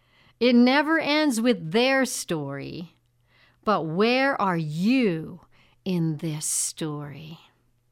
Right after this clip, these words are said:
So let's get started by my asking you, the listeners, a few questions. How did you allow this passage to speak to you? And where are you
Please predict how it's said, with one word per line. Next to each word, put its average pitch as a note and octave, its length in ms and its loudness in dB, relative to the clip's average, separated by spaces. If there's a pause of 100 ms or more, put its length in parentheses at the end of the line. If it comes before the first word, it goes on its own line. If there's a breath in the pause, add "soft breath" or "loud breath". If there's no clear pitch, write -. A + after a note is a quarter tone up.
(680 soft breath)
So - 240 0
let's D#4 360 0
get B3 220 -4
started G3 680 -2
by F3 220 -2
my F#3+ 320 -2
asking F#3 720 -4
you, E3 560 -4 (180)
the F3+ 140 -6
listeners, E3 880 -6
a G3 80 -6
few F3+ 340 -8
questions. C4 1000 -6 (460)
How D4 360 0
did G#3+ 320 0
you A3 360 0
allow F#3+ 500 -2
this G#3+ 420 -4
passage E3 960 -6 (460 soft breath)
to - 160 -4
speak - 720 -4
to - 160 -6
you? E3+ 640 -4 (720 soft breath)
And C4 340 2
where D4+ 380 2
are A#3+ 260 2
you F3 800 -2